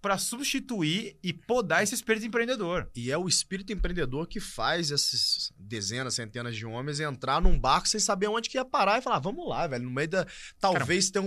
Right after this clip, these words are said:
Speaker 2: um país lá, talvez não, a gente morre de fome." Isso
Speaker 1: Ah,
Speaker 2: é
Speaker 1: eles
Speaker 2: loucura.
Speaker 1: exploraram o ouro. Tá bom, vou te dar uma mina de ouro.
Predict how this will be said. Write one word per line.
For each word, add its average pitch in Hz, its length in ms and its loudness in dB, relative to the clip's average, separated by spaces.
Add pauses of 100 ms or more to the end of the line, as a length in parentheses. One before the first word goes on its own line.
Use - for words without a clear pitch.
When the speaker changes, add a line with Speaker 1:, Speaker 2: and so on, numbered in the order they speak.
Speaker 2:
um - 20 -10
país 160 400 4
lá, 160 240 4
talvez 170 480 0
não, 151 200 -2
a 185 40 0
gente 180 260 -2
morre 156 360 0
de 139 100 -6
fome." 156 260 0
Isso 190 100 4
Speaker 1:
Ah, - 20 4
Speaker 2:
é 175 40 4
Speaker 1:
eles 160 160 0
Speaker 2:
loucura. 202 220 0
Speaker 1:
exploraram 151 280 6
o 131 60 6
ouro. 131 280 2
Tá 147 160 0
bom, 117 160 -4
vou 143 80 -6
te 165 120 -6
dar 175 60 -2
uma 165 80 0
mina 156 200 -2
de 113 140 -8
ouro. 120 200 -8